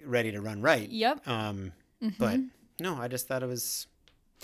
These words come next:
Speaker 2: Maybe,
Speaker 1: intriguing.
Speaker 2: maybe Sean and Tucker can go over to Trump's network,
Speaker 1: Mm-hmm. Mm-hmm.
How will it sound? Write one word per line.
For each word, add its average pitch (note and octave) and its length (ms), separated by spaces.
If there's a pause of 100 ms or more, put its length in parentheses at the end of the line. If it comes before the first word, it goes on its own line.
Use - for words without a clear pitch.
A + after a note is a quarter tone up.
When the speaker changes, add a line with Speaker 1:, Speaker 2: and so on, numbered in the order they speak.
Speaker 2:
Maybe, C#3+ 60
Speaker 1:
intriguing. B3+ 960
Speaker 2:
maybe C4+ 320
Sean B3+ 680
and A3+ 200
Tucker G3+ 640
can G#3+ 260
go G#3 440
over G3 280
to G3+ 160
Trump's G3 420
network, C4 500
Speaker 1:
Mm-hmm. C3+ 960
Mm-hmm. E3 200